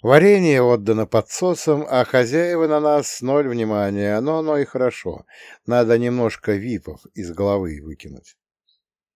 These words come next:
Зато так не считала львиная доля прибывших артистов.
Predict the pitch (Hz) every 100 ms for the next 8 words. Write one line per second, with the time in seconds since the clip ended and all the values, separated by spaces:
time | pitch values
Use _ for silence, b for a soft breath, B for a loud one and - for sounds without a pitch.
0 | _ _ - 101 127 147 190 170 160 143
1 | 135 147 156 156 156 131 123 139 143 139
2 | 127 127 131 - 127 110 110 - 131 139
3 | 131 - 85 80 92 85